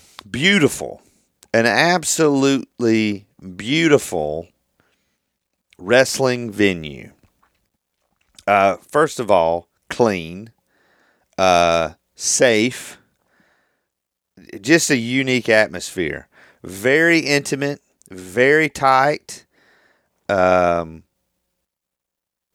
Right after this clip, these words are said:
like I said, this was not a typical show, so I don't have a feel of how it is for a typical P W X Pure show. But it, it was an amazing experience. It was a very fun, it was a fun place,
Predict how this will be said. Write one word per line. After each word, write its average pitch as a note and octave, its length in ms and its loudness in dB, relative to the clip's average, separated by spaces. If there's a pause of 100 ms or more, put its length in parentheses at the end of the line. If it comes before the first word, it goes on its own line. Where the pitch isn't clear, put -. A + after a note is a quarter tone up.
(140)
like A2 160 0
I G2+ 40 -12
said, G2 340 0
this A2+ 180 0
was G#2+ 180 -6
not A2 180 4
a G2 80 2
typical A2 800 -2
show, G#2 560 0
so G2+ 180 0
I G#2 80 6
don't A2+ 200 -4
have A#2 120 -4
a F#2+ 60 -4
feel G#2+ 420 -2
of - 180 -10 (380)
how A#2+ 180 2
it A2 80 0
is G#2 220 2
for G2+ 140 -4
a F#2+ 60 -2
typical G2 420 -4
P G#2+ 180 -2
W F#2 280 2
X - 360 0 (100)
Pure G#2+ 300 -2
show. D2 400 -10 (680)
But G#2 140 2
it, G2+ 180 2 (160)
it A2+ 140 2
was A2+ 220 0
an A2+ 80 -4
amazing G#2+ 560 0
experience. E2 720 -4
It D#2 80 -8
was E2+ 100 -4
a E2 100 2
very G#2+ 420 2
fun, G#2 280 -8
it - 60 -6
was F#2 160 -4
a F#2 60 -2
fun B2 340 -4
place, A2 640 0